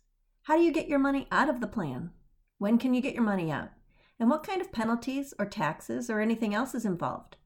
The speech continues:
How is the payment of your benefits different depending on how and when you take them? Let's talk it through. First, what do we mean by a distribution? Money that's contributed to a qualified plan goes into a trust,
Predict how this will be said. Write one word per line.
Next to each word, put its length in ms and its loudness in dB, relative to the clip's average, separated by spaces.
How 160 6
is 80 6
the 80 -2
payment 320 0
of 80 2
your 100 4
benefits 460 0
different 500 -4
depending 400 2
on 120 2
how 280 4
and 140 2
when 180 2
you 80 0
take 280 -2
them? 200 -6
Let's 180 2
talk 260 2
it 120 -6
through. 260 -2
First, 320 2
what 80 6
do 80 4
we 100 6
mean 240 8
by 120 4
a 100 2
distribution? 960 -4
Money 240 2
that's 180 -2
contributed 520 0
to 100 2
a 60 2
qualified 500 0
plan 240 -4
goes 240 -2
into 240 -6
a 60 0
trust, 560 -2